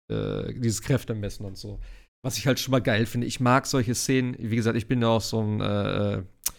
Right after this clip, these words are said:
äh, Quicktime-Event-Freund, das ist jetzt nicht ganz so krass tatsächlich, also du hast, glaub ich, mehr als genug Zeit, um da zu reagieren,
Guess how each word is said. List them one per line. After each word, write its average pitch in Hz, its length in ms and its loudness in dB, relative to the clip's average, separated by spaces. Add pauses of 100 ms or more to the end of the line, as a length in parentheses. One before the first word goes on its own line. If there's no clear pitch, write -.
(440)
äh, 101 300 4
Quicktime-Event-Freund, 110 1120 2
das 110 140 0
ist 113 100 -4
jetzt 120 160 0
nicht 110 140 -4
ganz 113 220 0
so 113 200 0
krass - 540 -2
tatsächlich, 107 420 0
also 101 140 -2
du 104 80 0
hast, 101 100 0
glaub 110 160 2
ich, 95 100 0
mehr 120 220 6
als 95 180 -2
genug 101 220 -10
Zeit, 101 240 -4
um 98 80 -6
da 98 140 -4
zu - 160 -8
reagieren, 101 400 -2